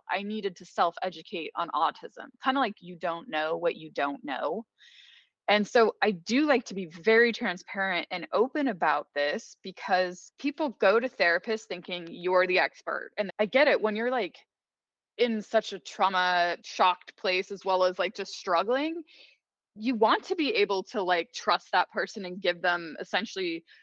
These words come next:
the power to be like, "Oh my God, please just help me." But a lo-,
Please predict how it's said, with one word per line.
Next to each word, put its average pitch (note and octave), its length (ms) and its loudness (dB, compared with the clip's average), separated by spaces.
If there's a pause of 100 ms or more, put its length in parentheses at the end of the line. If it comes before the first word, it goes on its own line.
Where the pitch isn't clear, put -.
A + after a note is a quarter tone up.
(160)
the G#3 80 0
power B2 480 0
to G3 100 -12
be A3 60 2
like, G3 160 2
"Oh G#3+ 60 -4
my G#3 80 -4
God, G3 180 0
please G#3+ 220 -12
just - 300 -16
help - 200 -10
me." - 300 -18 (600)
But G3+ 240 2
a A3+ 60 6
lo-, F#3+ 180 0